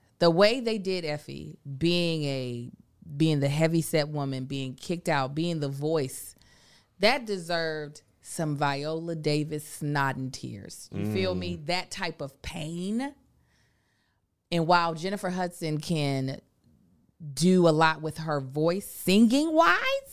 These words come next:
Speaker 2: Mm-hmm.
Speaker 1: acting-wise, I don't think she can, she was able at that time to get to that level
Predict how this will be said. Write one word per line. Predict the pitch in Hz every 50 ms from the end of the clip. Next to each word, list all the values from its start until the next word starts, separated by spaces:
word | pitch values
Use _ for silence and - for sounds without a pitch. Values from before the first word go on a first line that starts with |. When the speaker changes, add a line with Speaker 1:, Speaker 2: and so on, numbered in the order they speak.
| - - - _ _ -
Speaker 2:
Mm-hmm. | 101 98 101 92 90 90 90 -
Speaker 1:
acting-wise, | 190 208 214 208 - 226 196 185 170 170 160 160 151 156 -
I | 147 160
don't | 160 160 156 151
think | 151 160 151 147
she | - - 175
can, | 151 - 139 143 135 135 - _
she | - - - - 202 202 180 170 160 160 151 151
was | 139 151 160 147 -
able | 175 180 175 160 165 151
at | 160 160 -
that | 180 185 170 -
time | - 170 156 143 127 127 127 127 139 - _
to | - 175 160
get | 135 151 165 160 - -
to | - 147
that | 135 139 160 151 143 139 -
level | 151 147 135 131 123 123 120 92 76 80